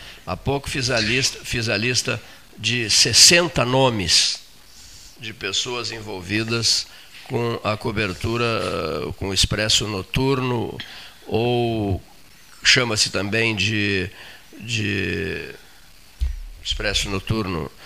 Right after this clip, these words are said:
a história do pleito, né? Eh, es-, chama-se também de Expresso Diurno, né, porque teremos transmissão à tarde, manhã e tarde, Expresso Noturno e Expresso da Madrugada, né? O senhor estará a bordo desse trem, né?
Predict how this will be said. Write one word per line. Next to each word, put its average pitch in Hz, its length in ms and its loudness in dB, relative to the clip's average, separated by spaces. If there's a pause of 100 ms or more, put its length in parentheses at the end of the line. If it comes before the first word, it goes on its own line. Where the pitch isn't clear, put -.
(120)
a 120 100 6
história 117 420 6
do 107 120 -2
pleito, 120 540 2
né? 113 240 -2 (600)
Eh, 113 340 -2
es-, - 160 4 (160)
chama-se 131 420 4
também 123 300 2
de 120 100 4
Expresso 127 580 4
Diurno, 143 600 -4
né, 104 120 -10
porque - 140 -14
teremos 107 240 -2
transmissão 98 540 0
à 95 60 0
tarde, 127 580 0 (340)
manhã 101 260 2
e 98 60 2
tarde, 113 420 0
Expresso 113 580 4
Noturno 143 760 8 (400)
e 131 160 -2
Expresso 127 540 2
da 120 100 -8
Madrugada, 120 680 -6
né? 76 160 -14
O - 40 -8
senhor 113 200 -2
estará 120 320 2
a - 20 0
bordo 117 400 2
desse 104 280 2
trem, 104 300 0
né? 104 260 -2